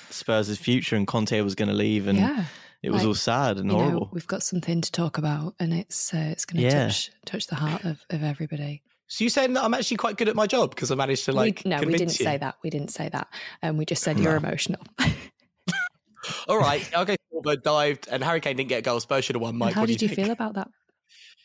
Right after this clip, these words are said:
Speaker 3: Um,
Speaker 1: <laughs>
Speaker 3: um, I
Speaker 1: Whoa,
Speaker 3: didn't
Speaker 1: we've taken it out
Speaker 2: Oh
Speaker 1: of
Speaker 2: my
Speaker 1: him.
Speaker 2: God.
Speaker 3: I didn't think we were that bad in the first half.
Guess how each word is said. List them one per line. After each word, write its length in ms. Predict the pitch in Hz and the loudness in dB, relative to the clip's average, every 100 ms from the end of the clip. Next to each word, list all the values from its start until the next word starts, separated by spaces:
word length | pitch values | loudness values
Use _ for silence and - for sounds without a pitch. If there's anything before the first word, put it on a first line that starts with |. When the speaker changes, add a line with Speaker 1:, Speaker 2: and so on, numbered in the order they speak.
| _ _ - | _ _ -2
Speaker 3:
Um, 380 | 131 139 139 110 | 0 2 0 0
Speaker 1:
<laughs> 80 | 156 - - - - - - _ _ _ - - - _ _ _ - - - - - - - - - - - - | 0 0 -4 -12 -20 -20 -20 _ _ _ -20 -20 -20 _ _ _ -20 -16 -12 -10 -10 -14 -16 -12 -12 -12 -12 -4
Speaker 3:
um, 520 | 131 131 131 131 120 - - - - _ _ - | 0 0 0 -4 -8 -12 -20 -20 -20 _ _ -2
I 20 | |
Speaker 1:
Whoa, 220 | - 135 139 | 2 4 4
Speaker 3:
didn't 160 | 196 196 | 4 2
Speaker 1:
we've 100 | - | -2
taken 300 | 101 - 98 | -4 -2 0
it 40 | |
out 140 | 127 | 0
Speaker 2:
Oh 20 | 120 | 0
Speaker 1:
of 60 | 92 | -2
Speaker 2:
my 40 | |
Speaker 1:
him. 80 | 98 | -6
Speaker 2:
God. 140 | 262 170 _ _ _ _ - | -8 -18 _ _ _ _ -4
Speaker 3:
I 80 | 127 | -2
didn't 380 | - 196 214 | 2 2 2
think 520 | 190 208 156 143 - - - _ | 0 0 2 0 -6 -12 -12 _
we 140 | 131 131 | -2 0
were 100 | 127 | 2
that 260 | 127 - - | 0 -2 -2
bad 440 | 117 120 117 - - _ _ _ _ _ | 0 0 -2 -6 -18 _ _ _ _ _
in 140 | 123 123 | -2 0
the 80 | 113 | -2
first 500 | - 123 123 - - | 0 2 0 -4 -6
half. 400 | 104 104 143 | -6 -6 -8